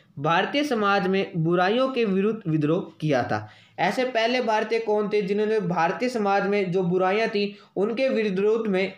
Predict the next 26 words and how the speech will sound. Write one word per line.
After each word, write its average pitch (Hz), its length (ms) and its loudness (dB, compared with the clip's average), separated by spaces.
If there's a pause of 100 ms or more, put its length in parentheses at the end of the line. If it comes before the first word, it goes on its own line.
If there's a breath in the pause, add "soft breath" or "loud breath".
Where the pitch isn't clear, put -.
विद्रोह 156 340 0 (240)
किया 147 240 2
था? 107 340 -6
इसका 185 240 0
क्या 196 140 2
आंसर 196 160 0
हो 202 60 2
जाएगा? 208 260 0 (280 loud breath)
इसका 165 280 0
आंसर 165 220 2
हो 156 60 2
जाएगा 160 260 2
राजा 147 320 2
राम 131 240 2
मोहन 170 220 0 (100)
राय 127 360 2
थे। 104 120 -4 (440 loud breath)
और 127 160 -4
नेक्स्ट 180 300 0
यानी 175 180 2
क्वेश्चन 160 260 0
नंबर 139 200 0
ट्वेल्थ 175 340 0
है 214 60 2
आपके 208 220 0
सामने, 202 340 0